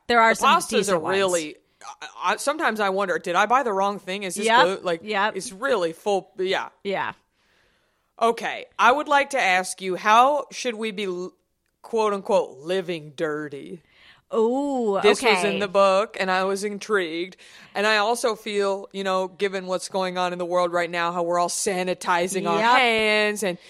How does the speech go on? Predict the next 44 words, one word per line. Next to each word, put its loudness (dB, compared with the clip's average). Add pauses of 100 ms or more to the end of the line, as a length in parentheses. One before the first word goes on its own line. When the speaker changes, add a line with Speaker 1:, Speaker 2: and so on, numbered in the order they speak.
(120)
Speaker 2:
this -4
is -6
something -4
that 0
I've 2
always 0
been -10
really -6
mindful -8
of. -12
So -8 (200)
how -2
do 2
we -2
live -4
dirty, -4
Phoebe? -20 (260)
Speaker 1:
Yeah. -4
So, 0
I 2
mean, -2 (720)
it's, -2
like, 0
kind 0
of -2
a 2
dub-, 0
not -2
a -2
double-edged -2
sword, -6
but 0
there's, -4
like, -6 (120)
two -2
strategies. -6
Like, -2
one, 2 (260)
you -4
just, -6
like, 0
don't 6
wanna 2
be -2